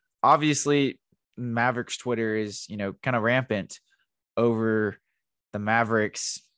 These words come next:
you know, fourth quarter and their clutch woes. The Mavericks have not been good, been good in the clutch to start the season. Um, you know, we even look at the end of this game,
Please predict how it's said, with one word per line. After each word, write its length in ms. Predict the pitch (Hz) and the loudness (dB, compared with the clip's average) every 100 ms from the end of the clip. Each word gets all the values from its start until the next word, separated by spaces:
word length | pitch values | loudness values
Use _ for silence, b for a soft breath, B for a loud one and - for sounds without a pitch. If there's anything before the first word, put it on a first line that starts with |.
| _ - | _ -14
you 120 | 104 | -8
know, 160 | 80 76 | -6 -8
fourth 380 | - 123 123 | -4 0 0
quarter 580 | - - 117 113 107 98 | 0 -2 0 2 0 -4
and 140 | 95 107 | -6 -6
their 120 | 101 | -6
clutch 380 | - 120 113 - | -2 0 0 0
woes. 360 | 110 104 98 | 2 2 -2
The 60 | - | -4
Mavericks 360 | 107 123 113 - | 0 0 0 -4
have 100 | 104 | -4
not 220 | 104 101 | -4 -2
been 140 | 104 | -4
good, 160 | 98 104 _ - | -4 -8 _ -4
been 180 | 117 110 | -2 2
good 120 | 107 | 2
in 80 | 95 | 2
the 60 | 98 | -2
clutch 300 | 101 92 - | -4 -4 -6
to 80 | |
start 220 | 98 101 90 | -6 -4 -4
the 60 | |
season. 380 | - 139 104 95 _ b b b b b | 0 2 2 -4 _ b b b b b
Um, 420 | 107 98 95 90 - _ _ b b | -4 -2 -2 -4 -12 _ _ b b
you 100 | - | -4
know, 120 | 117 110 | 0 2
we 140 | 120 | 2
even 200 | 117 117 | 0 0
look 160 | 117 104 | -4 -4
at 80 | 92 | -4
the 120 | 113 | -2
end 100 | 123 | -2
of 80 | 107 | 0
this 160 | 107 - | -2 -2
game, 300 | 95 95 | -4 -6